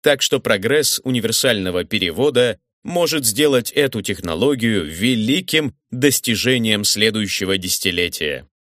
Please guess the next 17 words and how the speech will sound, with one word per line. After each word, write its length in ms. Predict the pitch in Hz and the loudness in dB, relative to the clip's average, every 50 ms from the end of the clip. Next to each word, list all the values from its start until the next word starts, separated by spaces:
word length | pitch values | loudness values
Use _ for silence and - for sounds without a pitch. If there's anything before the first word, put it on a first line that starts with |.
| _ _ _ _ | _ _ _ _
Развиваются 880 | - - 120 120 120 139 135 127 135 143 151 147 131 117 - - 139 | 0 0 2 2 2 2 2 2 4 2 2 2 0 -2 0 0 0
и 240 | 135 131 - 143 143 | 0 0 0 -2 -2
персональные 840 | 139 - 151 127 - - 135 120 117 117 110 101 95 95 101 98 92 | 0 0 0 2 2 2 2 2 2 2 2 2 2 0 0 0 0
помощники, 920 | - - 92 90 90 98 107 107 - - 92 87 78 - 85 78 73 67 - _ _ _ | 0 -2 -2 0 0 -2 -2 -2 -2 -4 -6 -6 -4 -2 -2 -2 -4 -6 -10 _ _ _
например, 600 | - - 160 - 151 143 139 139 143 143 131 127 - - | -4 -4 -2 0 0 0 2 2 2 2 2 0 -2 -2
Alexa, 720 | 120 113 107 107 123 127 104 - - - - 85 69 64 - _ _ _ _ _ _ - | -2 -2 -2 0 0 0 0 0 -2 -4 -4 -4 -6 -8 -12 _ _ _ _ _ _ -2
которые 520 | - 101 98 - 120 120 120 113 113 110 | -2 0 2 2 2 2 2 2 0 0
естественным 760 | 101 95 117 117 - - - 147 139 - - 117 113 110 104 104 | 0 0 0 -2 0 0 0 0 0 0 0 -2 0 0 0 2
образом 540 | 123 143 123 123 120 110 101 113 110 101 87 | 0 2 2 2 2 2 2 2 0 0 -2
будут 320 | 85 113 120 120 117 - | -2 -2 -2 -2 -2 -2
становиться 760 | - - - 107 107 101 98 120 131 - - - 123 113 98 - _ _ _ _ _ | 0 0 0 0 0 0 0 0 0 0 0 2 2 2 0 -2 _ _ _ _ _
представителями 840 | - 143 143 - - - 135 123 117 139 139 - 127 113 110 110 107 | 0 0 2 2 2 4 4 2 2 0 0 0 2 2 2 4 4
человека 840 | 95 - - 113 107 101 95 82 107 135 139 135 - 127 113 95 - _ _ _ _ - | 2 2 2 2 2 2 2 2 2 0 0 2 2 2 2 2 0 _ _ _ _ -2
или 200 | 156 151 139 131 | -2 0 2 2
его 360 | 123 113 107 101 107 135 139 | 2 2 2 0 2 2 2
личными 640 | 117 107 123 143 127 - - 135 123 120 120 113 | 2 2 0 0 0 0 0 0 2 2 2 2
ботами-переводчиками. 1600 | 104 85 80 123 131 135 127 123 117 113 113 101 - - 95 95 87 104 110 104 - - - - - 78 76 76 71 64 - | 2 0 0 2 2 2 2 2 2 2 0 0 0 0 0 0 0 0 0 0 -2 -4 -4 -4 -4 -4 -2 -4 -6 -6 -8